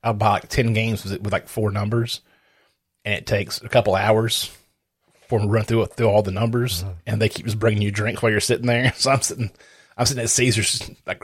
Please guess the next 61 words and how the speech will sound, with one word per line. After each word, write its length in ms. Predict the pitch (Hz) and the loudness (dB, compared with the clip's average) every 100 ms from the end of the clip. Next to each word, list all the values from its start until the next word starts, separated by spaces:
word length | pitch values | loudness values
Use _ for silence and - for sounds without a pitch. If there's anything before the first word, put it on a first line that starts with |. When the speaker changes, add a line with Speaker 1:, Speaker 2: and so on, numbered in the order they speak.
| - | 6
Speaker 1:
I 60 | |
was, 120 | 135 117 | 6 6
it 140 | 143 | 2
was, 100 | 127 | 2
like, 120 | - | 2
the 60 | - | 0
Keno 420 | - 156 156 156 | -8 -2 2 2
and 100 | 127 | 0
the 40 | 104 | -2
sports 340 | - 143 147 | 2 2 2
book 200 | - 107 | -2 -2
were 60 | 104 | 2
right 140 | 117 | 0
next 160 | 120 - | 0 -6
to 100 | - | -8
each 100 | 92 | -6
other. 140 | 92 | -4
So 80 | 92 | 0
I 40 | 104 | 0
was 60 | |
Speaker 2:
Right. 100 | 104 | 0
Speaker 1:
like, 80 | - - | -2 0
"I 100 | 131 | 0
found 280 | - 120 | 2 0
my 100 | 120 | 2
home. 420 | 127 196 247 104 101 | 8 10 10 8 2
This 100 | 135 | 2
is 60 | 113 | 4
Speaker 2:
Yeah. 60 | |
Speaker 1:
where 160 | 139 - | 4 2
I 40 | |
belong. 600 | 135 127 170 175 135 110 - - - - | 2 6 10 10 8 2 -8 -14 -8 -2
I 60 | |
can 140 | 127 139 | 2 6
bet 140 | 135 | 6
the 80 | 135 | 4
ponies 380 | - 143 151 127 | 4 6 6 2
and 220 | 104 139 | 0 4
the 40 | 165 | 8
numbers," 640 | 190 220 233 262 - - - | 8 8 6 4 0 -2 -2
<laughs> 60 | - | -4
you 80 | - | 4
know? 220 | 175 185 131 - - - | 6 6 4 -4 -14 -20
Speaker 2:
<laughs> 280 | - - | -20 -16
Speaker 1:
And 180 | - 131 | -2 0
so 400 | - 127 117 110 - _ _ _ _ _ | 4 4 4 0 -6 _ _ _ _ _
I'm 120 | 147 | 0
s-, 160 | 143 - 131 | 0 0 4
they 80 | |
had 140 | 135 131 | 6 6
a 60 | |
thing 280 | 113 135 165 | 6 0 0
going 220 | 131 107 | 2 0
on 160 | 101 104 | 0 -4
because 260 | 101 107 98 | -4 -4 -2
the 40 | |
Caesars 440 | - 139 165 139 117 | 0 0 2 0 2
had 320 | 117 104 95 | 2 2 2
Bobby 260 | 98 110 98 | 0 0 -2
Flay's 360 | - 95 95 | -2 -2 0
restaurant 520 | 113 135 - 87 76 | 2 2 2 -4 -6